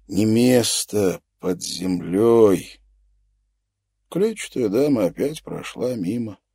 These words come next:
теперь в обратную сторону. Приветливо кивнула. Он обратил внимание, вид у нее уже не такой бодрый. Вяло приподнял руку, ответил на приветствие,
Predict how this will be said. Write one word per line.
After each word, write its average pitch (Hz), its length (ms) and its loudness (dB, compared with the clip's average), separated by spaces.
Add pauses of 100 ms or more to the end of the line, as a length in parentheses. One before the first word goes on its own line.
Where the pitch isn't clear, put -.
(480)
теперь - 380 -4
в 107 100 0
обратную 73 840 -6
сторону. 67 1080 -14 (960)
Приветливо 180 760 4
кивнула. 170 880 0 (840)
Он 135 220 -4
обратил 160 500 -4
внимание, 147 540 -2
вид 147 500 -2
у 139 40 -4
нее 147 420 -2
уже 147 560 -6
не 147 180 -4
такой 131 640 -4
бодрый. 110 720 0 (600)
Вяло 110 320 4
приподнял 98 680 -2
руку, 101 400 -4 (220)
ответил 85 680 -2
на 64 100 -18
приветствие, 71 680 -12